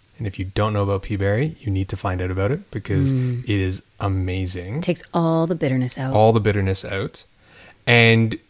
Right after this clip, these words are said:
Speaker 1: we place orders f-, and it's shipped directly to our door.
Speaker 2: You can get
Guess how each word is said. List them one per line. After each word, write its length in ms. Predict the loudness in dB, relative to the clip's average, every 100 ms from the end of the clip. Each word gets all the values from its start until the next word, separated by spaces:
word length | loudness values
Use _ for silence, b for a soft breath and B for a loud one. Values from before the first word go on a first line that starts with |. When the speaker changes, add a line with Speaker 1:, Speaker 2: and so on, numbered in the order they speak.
| _
Speaker 1:
we 320 | -8 0 2 2
place 260 | 2 2
orders 360 | 4 4 4 0
f-, 160 | -6 -20 _ -4
and 300 | 0 2 2
it's 200 | 0 -2
shipped 520 | -4 -2 0 0 0 0
directly 360 | 2 2 0
to 100 | 2
our 140 | 2 0
door. 240 | -4 -8 _ _ _ _
Speaker 2:
You 300 | -4 4 4
can 240 | 4 4 4
get 400 | 4 4 2